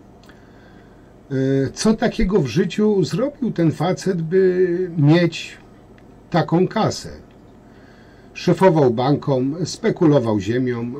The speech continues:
wykorzystywał, e, kontakty z Kościołem. No, no, kto zadaje się z tą in-, instytucją od tej oczywiście dobrej strony, to znaczy od strony finansów,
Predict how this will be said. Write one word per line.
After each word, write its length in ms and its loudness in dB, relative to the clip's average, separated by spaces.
wykorzystywał, 1000 0
e, 340 -8
kontakty 640 -4
z 100 -8
Kościołem. 920 -2
No, 160 -6
no, 240 -2
kto 840 -2
zadaje 500 2
się 220 2
z 80 -6
tą 200 2
in-, 220 2
instytucją 1120 2
od 100 -2
tej 220 4
oczywiście 520 0
dobrej 420 -2
strony, 760 -6
to 300 -6
znaczy 480 -6
od 120 -2
strony 400 0
finansów, 880 -4